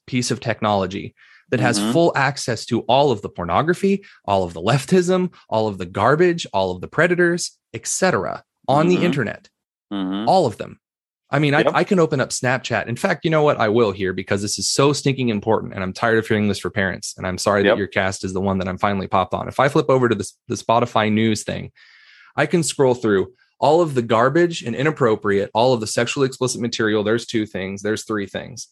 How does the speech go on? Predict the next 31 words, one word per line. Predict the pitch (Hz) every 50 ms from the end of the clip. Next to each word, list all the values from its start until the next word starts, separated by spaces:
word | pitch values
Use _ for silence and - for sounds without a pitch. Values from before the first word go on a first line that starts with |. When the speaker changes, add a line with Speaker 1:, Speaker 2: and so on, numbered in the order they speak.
| _ _ _ _ _ _ _ -
Speaker 1:
All | 113 120 139 151
of | 156 151
Speaker 2:
Mm-hmm. | 139
Speaker 1:
the | 135 127 -
other | - 131 131 131 117
garbage | 107 113 113 120 139 165 180 131 - - - - - - - -
that | 120 117 -
your | 131 139 160
kids | 160 - 196 170 151 135 135
can | - 127 120
see, | 123 - 220 - 123 - - 135 - _ _ _ _ _ -
and | 143 170
you | 202 196
think | 214
Speaker 2:
Yep. | 220 120
Speaker 1:
they're | - 160 143
learning | 143 131 135 135 131
it | 135 104
in | 139
schools. | 139 - - 247 226 - - - - - - _ _ _ _ -
They | - 143
may | 143 123 113
be | 101 98 90
talking | - - 110 104 98 - 107 101
about | 95 101 101 101 101
it | -
with | 101 -
their | - 92
friends | - - 139 170 214 196
in | 143 107
schools, | 101 - - - 95 95 95 92 139 135